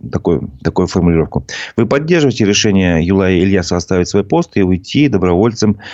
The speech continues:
в специальную военную операцию? Два варианта ответов. Да или нет. Голосуйте на нашем канале в Ютубе. Сейчас,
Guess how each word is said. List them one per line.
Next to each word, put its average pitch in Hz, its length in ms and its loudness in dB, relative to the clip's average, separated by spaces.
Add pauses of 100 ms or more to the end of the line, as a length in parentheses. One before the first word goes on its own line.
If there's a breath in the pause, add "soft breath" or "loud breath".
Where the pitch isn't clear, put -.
(120)
в - 60 -12
специальную 104 480 0
военную 95 260 2
операцию? 92 360 -2
Два 117 140 0
варианта 101 340 0
ответов. 151 400 -2 (100)
Да 95 380 -2
или 95 160 0
нет. 175 360 0 (320 loud breath)
Голосуйте 104 460 0
на 92 120 2
нашем 95 300 0
канале 92 380 0
в - 20 0
Ютубе. 90 300 -2
Сейчас, - 400 -4